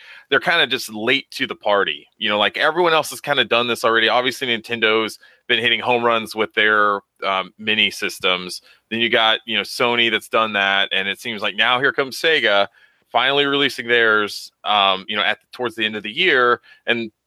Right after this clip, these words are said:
you know, by the way, there's already been, you know, four or five other different, um, versions of the,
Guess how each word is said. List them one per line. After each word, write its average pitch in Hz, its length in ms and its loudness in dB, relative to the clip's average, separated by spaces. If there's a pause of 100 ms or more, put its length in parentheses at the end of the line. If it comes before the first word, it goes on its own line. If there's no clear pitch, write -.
you 135 100 -2
know, 117 100 2
by 120 160 2
the 113 80 -2
way, 117 140 2
there's 110 220 0
already 120 320 0
been, 107 460 0
you 113 100 -6
know, 98 100 -4
four 135 360 0
or 113 60 2
five 113 360 0 (120)
other 113 360 -2
different, 110 420 -2 (440)
um, 95 400 2 (420)
versions 123 680 0
of 107 580 0
the, 107 180 -2